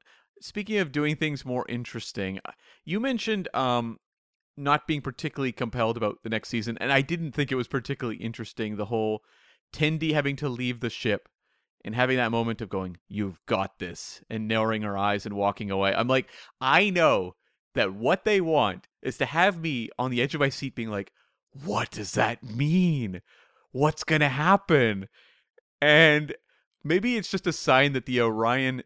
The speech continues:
Tendi stuff hasn't been clicking with me quite as strongly as it should. I just was left going, "Okay, how many episodes till she's back on the ship?"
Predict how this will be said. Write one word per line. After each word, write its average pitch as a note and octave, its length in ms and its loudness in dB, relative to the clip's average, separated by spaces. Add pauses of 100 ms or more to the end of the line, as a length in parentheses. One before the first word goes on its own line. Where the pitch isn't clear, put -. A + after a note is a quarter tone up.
Tendi B2+ 340 -2
stuff D#3+ 220 -2
hasn't C#3 420 2
been B2+ 200 -2
clicking C3 340 -6
with C3 160 -6
me C3 160 -4
quite - 380 0 (200)
as C#3 140 -6
strongly C#3 560 2
as B2 100 2
it - 120 0
should. E3 480 2 (640)
I C#3 80 -2
just - 240 -6
was D3 200 0
left B2+ 240 2
going, G#2+ 320 -2
"Okay, F#2 280 -10
how A#2 160 -4
many D3+ 120 -2
episodes C#3 440 -4
till B2+ 140 -2
she's A#2+ 140 -12
back A#2 240 4
on A#2+ 120 2
the A2+ 80 0
ship?" A#2+ 320 0